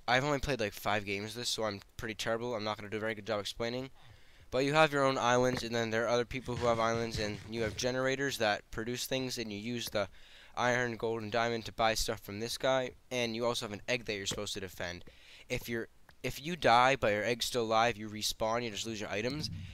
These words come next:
But if you die and your egg's already destroyed, then you don't respawn and you lose.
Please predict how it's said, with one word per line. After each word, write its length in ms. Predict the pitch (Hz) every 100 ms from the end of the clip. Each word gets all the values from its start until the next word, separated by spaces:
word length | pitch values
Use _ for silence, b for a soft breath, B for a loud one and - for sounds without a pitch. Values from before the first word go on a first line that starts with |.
| B
But 140 | 127 131
if 120 | -
you 80 | 117
die 340 | - 120 123
and 120 | 117
your 80 | 101
egg's 200 | 120 120
already 180 | 120 104
destroyed, 840 | 90 - - 131 156 143 117 104 -
then 220 | 101 110
you 100 | 104
don't 220 | 107 120 101
respawn 300 | - 104 95
and 140 | 92
you 60 | 92
lose. 340 | 98 71